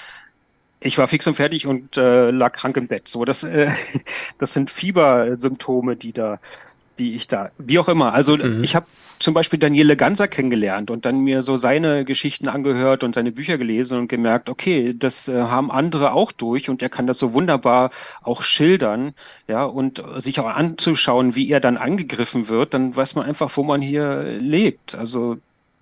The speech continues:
Speaker 1: das ist alles andere als, äh, <laughs> die freiheitlich-demokratische Grundordnung, äh, von der ich immer geschwafelt hab, als ich noch als Offizier unterwegs war. Es
Speaker 2: Mhm.
Speaker 1: ist, äh,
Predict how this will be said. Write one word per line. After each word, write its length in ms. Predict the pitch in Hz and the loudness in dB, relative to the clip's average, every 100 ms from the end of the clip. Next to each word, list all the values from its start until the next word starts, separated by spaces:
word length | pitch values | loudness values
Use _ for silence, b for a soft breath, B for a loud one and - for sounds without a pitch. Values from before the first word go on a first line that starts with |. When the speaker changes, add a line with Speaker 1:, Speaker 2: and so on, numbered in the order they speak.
| _ _ _ | _ _ _
Speaker 1:
das 240 | - 165 139 | -4 -2 0
ist 260 | 143 - | 0 -2
alles 360 | 131 131 196 - | 0 2 2 2
andere 520 | 143 165 156 170 - | 0 0 2 0 2
als, 340 | 147 - - | 0 0 -4
äh, 200 | 139 165 | 2 2
<laughs> 380 | 147 208 170 _ | 4 0 -2 _
die 300 | 147 151 151 | -4 0 -2
freiheitlich-demokratische 1200 | 165 - 135 151 156 - 147 151 - 156 - 156 | -4 0 2 4 0 0 0 0 -4 -4 -2 -2
Grundordnung, 920 | 143 - - 247 147 120 131 160 185 B B B B | -4 -6 2 2 2 -2 0 0 -4 B B B B
äh, 340 | 151 160 143 160 | -2 0 -2 -2
von 240 | - 147 | 0 2
der 140 | 139 | 4
ich 140 | 151 156 | 2 2
immer 180 | 147 143 | 0 0
geschwafelt 580 | 135 - 131 - 165 | -2 -2 -2 -2 -4
hab, 160 | 127 - | -4 -4
als 180 | 127 - | -6 -6
ich 140 | 131 | -4
noch 220 | 139 131 | -4 -4
als 200 | 143 131 | -4 -4
Offizier 420 | 135 135 143 202 156 | -4 -6 -4 -2 0
unterwegs 560 | 113 104 98 90 - | 0 0 -2 -6 -4
war. 200 | 98 90 | -6 -6
Es 140 | 104 117 | -6 -4
Speaker 2:
Mhm. 80 | |
Speaker 1:
ist, 220 | 147 101 156 | -4 -4 -2
äh, 320 | 151 151 | -2 -2